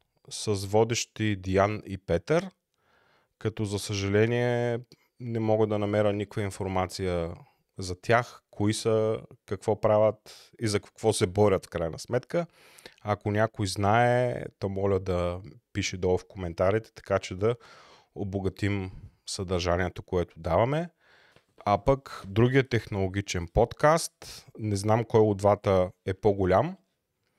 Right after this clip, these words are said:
но и двата са направени много добре.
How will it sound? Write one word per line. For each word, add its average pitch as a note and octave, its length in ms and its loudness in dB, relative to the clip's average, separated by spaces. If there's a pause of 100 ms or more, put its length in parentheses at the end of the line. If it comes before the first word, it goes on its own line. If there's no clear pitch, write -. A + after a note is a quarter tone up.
(360)
но A2+ 520 0
и A2+ 60 2
двата A2 300 2
са - 100 -6
направени G2 460 0
много A2+ 280 0
добре. D#3+ 600 0